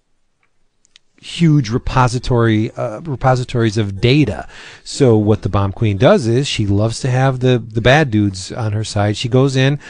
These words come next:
and, and, well, first she jacks into one of the, the, uh, police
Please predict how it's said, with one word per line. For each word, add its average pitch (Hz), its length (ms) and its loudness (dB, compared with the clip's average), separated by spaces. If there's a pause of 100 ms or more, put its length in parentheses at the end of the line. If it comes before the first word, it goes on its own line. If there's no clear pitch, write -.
(380)
and, 113 420 0
and, 117 360 -4
well, 131 100 -2
first 151 240 -2
she 127 120 -2
jacks 113 400 0
into 113 200 -4
one 113 180 0
of 104 100 0
the, 95 220 -2 (340)
the, 104 280 0
uh, 95 120 -2
police 117 600 -2